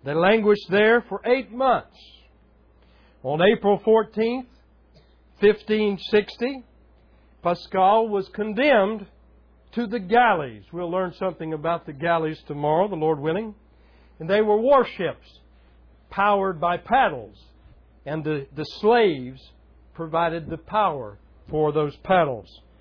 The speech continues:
And it was a sentence, almost a death sentence, to be sentenced to those terrible galleys. He was sentenced to the galleys, and with a company of twenty-two other prisoners, they began to take them the nine-day journey down to the ocean.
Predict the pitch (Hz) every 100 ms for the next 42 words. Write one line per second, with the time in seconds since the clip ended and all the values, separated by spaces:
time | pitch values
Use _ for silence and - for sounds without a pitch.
0 | _ _ 135 139 143 139 147 143 123 -
1 | 190 180 170 - 165 165 156 - 151 180
2 | 175 - 156 120 98 - - 127 131 -
3 | 170 139 - 147 135 135 165 156 147 139
4 | 123 156 156 123 101 - _ _ _ -
5 | 233 226 226 - 320 254 - 196 185 175
6 | 190 233 269 247 - 185 190 180 202 226
7 | 233 220 202 170 220 226 220 220 196 214
8 | - _ _ _ - 208 202 196 214 208
9 | 175 233 262 - _ _ - 190 214 208
10 | 226 208 202 269 302 - 175 165 208 170
11 | 175 208 240 226 226 175 202 233 180 180
12 | - _ 139 175 202 202 190 202 214 220
13 | - 190